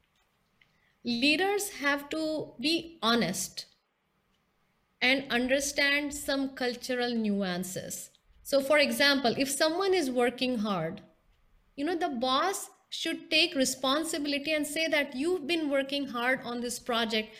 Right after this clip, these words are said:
you get the recognition, you get to present it in front of leaders. You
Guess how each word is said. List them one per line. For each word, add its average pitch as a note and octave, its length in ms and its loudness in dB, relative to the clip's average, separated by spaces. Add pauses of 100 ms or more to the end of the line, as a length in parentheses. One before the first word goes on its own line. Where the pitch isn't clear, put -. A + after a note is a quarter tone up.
(140)
you C4+ 640 2
get A#3 320 2 (240)
the A3+ 140 0
recognition, G#3 680 0
you D#4+ 320 2
get C#4+ 260 0
to C#4 100 -4
present G#3+ 480 0
it D#3+ 320 -6
in G#3+ 140 0
front G3+ 260 2
of F#3+ 180 -2
leaders. F3+ 560 -4 (460)
You E4+ 640 4